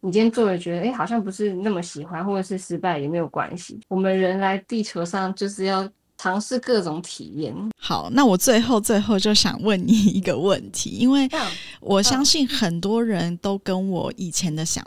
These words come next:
Speaker 2: 法一样，
Speaker 1: 嗯。
Speaker 2: 就是虽然我听了很多人独旅的经验，或是看了很多 YouTuber 他们拍独旅的影片，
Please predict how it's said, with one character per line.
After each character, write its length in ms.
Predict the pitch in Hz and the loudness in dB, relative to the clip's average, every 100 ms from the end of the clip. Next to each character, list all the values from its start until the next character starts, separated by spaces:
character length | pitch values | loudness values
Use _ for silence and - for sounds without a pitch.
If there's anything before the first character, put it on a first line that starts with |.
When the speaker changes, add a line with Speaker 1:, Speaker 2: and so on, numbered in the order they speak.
| - | -8
Speaker 2:
法 180 | - - | -8 -10
一 80 | - | -10
样， 180 | 131 135 | -10 -6
Speaker 1:
嗯。 0 | |
Speaker 2:
就 120 | 190 | -4
是 300 | 180 180 170 | -2 -2 -6
虽 180 | - 294 | -4 0
然 180 | 269 220 | 2 2
我 140 | 185 | 2
听 260 | 170 220 226 | 0 0 2
了 400 | 214 175 165 - - | 0 0 -2 -6 -14
很 260 | - - 165 | -8 -4 -2
多 220 | 156 196 | 0 0
人 320 | 190 156 156 | 2 0 -2
独 220 | 160 165 170 | -4 -2 0
旅 120 | 180 | 0
的 140 | 156 | 0
经 240 | 151 170 175 | -2 -4 -2
验， 160 | 175 | 0
或 80 | 180 | 0
是 100 | 196 | -2
看 260 | - 294 220 | -2 -2 0
了 100 | 185 | 2
很 140 | 165 | 2
多 120 | 170 | 0
YouTuber 540 | 180 180 185 185 175 165 | 2 2 0 0 0 -2
他 160 | - | -2
们 180 | 175 170 | 0 0
拍 400 | 165 - 165 170 175 | -2 -2 -2 -2 -2
独 220 | 165 160 | 0 0
旅 120 | 160 | 0
的 120 | 147 | 0
影 180 | 120 123 - | -2 -4 -4
片， 360 | - 175 120 | -4 -2 -2